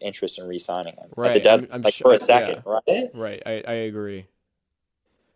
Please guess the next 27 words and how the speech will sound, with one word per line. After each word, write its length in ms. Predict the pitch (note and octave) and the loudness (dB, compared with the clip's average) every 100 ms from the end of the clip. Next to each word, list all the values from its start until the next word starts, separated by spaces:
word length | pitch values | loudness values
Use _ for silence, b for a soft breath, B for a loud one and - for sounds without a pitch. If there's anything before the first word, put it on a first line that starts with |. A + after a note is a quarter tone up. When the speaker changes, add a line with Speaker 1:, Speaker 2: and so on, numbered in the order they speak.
| _ | _
Speaker 2:
I 120 | C#3 | -2
mean, 140 | D3+ | -2
there's 180 | C#3 D3 | 0 0
definitely 300 | E3+ F#3 G3 | 0 0 0
a 40 | A#2+ | -2
Speaker 1:
Yeah. 80 | G2+ | -2
Speaker 2:
team 160 | C3 | -4
out 140 | A2 F#2+ | -6 -8
there 140 | G2+ | -10
that 120 | G2+ | -6
would 120 | G2 | -6
take 180 | - A2 | -6 -8
him 80 | G2+ | -10
for 180 | - G2+ | -14 -16
a 60 | |
second, 460 | - G#2 G2+ F2+ - | -12 -12 -12 -16 -18
I 60 | G2+ | -18
think. 320 | - A#2 C3+ _ _ _ _ - | -18 -20 -20 _ _ _ _ -8
Speaker 1:
That's 220 | - F3+ | -2 -2
what 80 | - | 0
I 140 | F#3 B3 | 0 0
think, 240 | B2 G#2 | -6 -8
too. 400 | - A3 F#2+ - - _ _ _ | -4 -4 -4 -8 -20 _ _ _
How's 240 | - C#3 | -6 -6
Dennis 320 | E3 D#3+ D#3 - | -4 -4 -4 -8
Smith 260 | C3 C#3+ _ | -14 -14 _
playing? 320 | - A#1 G#1 | -20 -18 -20